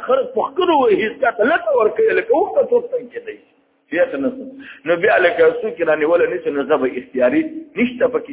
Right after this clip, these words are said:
چې کله ته قادر نه یې ورباندې ذبح اضطراري ده. پوه شوې مثلا؟ نو مصنف خبره مطلقه ذکر کړې وه، د هدایه ملا تاسو له لکه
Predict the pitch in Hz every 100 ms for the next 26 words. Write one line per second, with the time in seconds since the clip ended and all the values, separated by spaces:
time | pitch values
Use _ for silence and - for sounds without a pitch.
0 | - - 143 131 131 - 120 123 131 127
1 | 127 117 113 113 151 196 240 - - _
2 | _ _ - 82 82 - - - 302 -
3 | 135 107 - - _ _ - - _ 170
4 | 202 175 180 - 233 294 - 240 294 240
5 | 226 330 339 330 285 330 320 311 311 302
6 | 285 294 - - 185 196 202 208 185 170
7 | 160 165 156 139 131 135 131